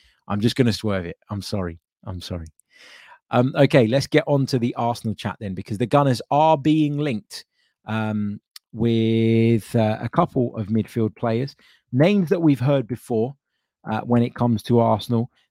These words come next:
The first one being the Real Sociedad midfielder, uh, Martin Zubimendi. Now, um,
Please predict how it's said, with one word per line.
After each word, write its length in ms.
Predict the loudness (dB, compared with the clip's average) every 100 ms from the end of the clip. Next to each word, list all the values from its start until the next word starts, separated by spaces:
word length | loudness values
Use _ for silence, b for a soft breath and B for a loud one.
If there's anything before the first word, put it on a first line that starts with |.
| -14
The 60 |
first 420 | -2 0 2 0
one 200 | -2 -4
being 360 | -2 -4 -6 -8 -10
the 260 | -8 -6
Real 480 | -6 -2 -2 -2 -6
Sociedad 720 | -10 -8 -6 -6 -8 -6 -6 -4
midfielder, 560 | -6 -6 -6 -4 -6 -8 _ _ _ -14
uh, 100 | -14 -8
Martin 760 | -4 -2 -2 -4 -4 -4 -4 -8 -14
Zubimendi. 1000 | -6 0 0 0 0 0 -2 -4 -8 -12 _ _ _ _ -8
Now, 360 | -2 -2 -4 -8 _ _ _
um, 400 | -6 -4 -4 -8